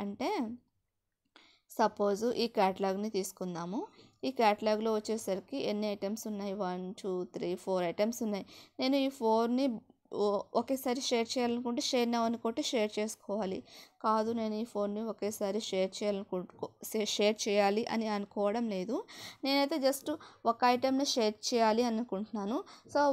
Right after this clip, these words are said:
ఒక ఐటమే షేర్ చేసుకోవాలి అనుకుంటే మీరు ఏ, ఏ ఐటమ్ని అయితే షేర్ చేయాలి అని అనుకుంటున్నారో ఆ ఐటమ్ పైన క్లిక్ చేయండి. సపోజ్ నేను దీన్ని షేర్ చేయాలనుకుంటున్నాను, దాని మీద క్లిక్ చేస్తున్నాను. ఓకేనా ఫ్రెండ్స్?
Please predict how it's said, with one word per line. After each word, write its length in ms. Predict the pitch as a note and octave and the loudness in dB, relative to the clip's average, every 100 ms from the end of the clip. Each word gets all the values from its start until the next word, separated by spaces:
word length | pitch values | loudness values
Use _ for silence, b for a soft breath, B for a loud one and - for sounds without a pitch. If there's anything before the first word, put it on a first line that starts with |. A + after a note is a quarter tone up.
| A#3 | 4
ఒక 100 | A3+ B3 A#3+ | 4 2 2
ఐటమే 300 | C4 C4 C#4 | 2 0 0
షేర్ 200 | A#3+ G#3+ - | 0 -2 -2
చేసుకోవాలి 640 | A3 A#3+ - G#3 G3 G3 G3+ | -2 -4 -4 -2 0 0 -2
అనుకుంటే 400 | G#3 G#3 G#3+ C4+ C#4 | -4 -6 -6 -2 0
మీరు 300 | A#3 G#3+ G#3+ A3 C#4 b b G#3 | 2 2 2 2 -2 b b 0
ఏ, 20 | A3+ A#3 A3 - A3 | 2 4 2 4 4
ఏ 20 | A#3 - G#3+ | 4 4 2
ఐటమ్ని 320 | A#3 A3 A3 | 2 0 0
అయితే 160 | A3 A#3+ | -2 -2
షేర్ 240 | G#3+ G3+ G#3+ - | 2 2 4 2
చేయాలి 400 | G#3 G3 G3 B3 - | 4 6 4 4 4
అని 120 | A#3+ G#3+ | 6 6
అనుకుంటున్నారో 680 | G3+ A3 G#3+ G#3+ F#3+ F#3 D#4+ B B B B C#4 | 4 2 2 4 4 6 4 B B B B 12
ఆ 40 | C4+ C4 | 12 12
ఐటమ్ 220 | D4 D4 | 6 4
పైన 140 | C4 D4+ - | 6 4 4
క్లిక్ 200 | B3 - | 4 6
చేయండి. 340 | B3 G#3 F#3+ G3+ G3+ | 10 10 8 6 4
సపోజ్ 320 | G3 F#3+ G#3+ G3 | 6 8 8 6
నేను 160 | G3+ G#3+ A#3 | 4 10 12
దీన్ని 200 | A3+ A3+ | 12 12
షేర్ 200 | G#3+ G3 - | 12 12 12
చేయాలనుకుంటున్నాను, 760 | G#3+ G3 F#3+ F#3 G#3+ G3 F#3 F#3+ B B B A#3 | 12 12 10 6 6 4 4 4 B B B 8
దాని 180 | A#3+ A#3+ A#3+ | 10 10 6
మీద 120 | D#4 B3 | 2 2
క్లిక్ 200 | A3 - | 0 4
చేస్తున్నాను. 540 | F#3 G3 - G3+ G3 G3+ A3+ | 6 6 2 2 2 4 4
ఓకేనా 300 | - G#3 A#3 | 6 8 8
ఫ్రెండ్స్? 220 | B3+ F4 | 6 4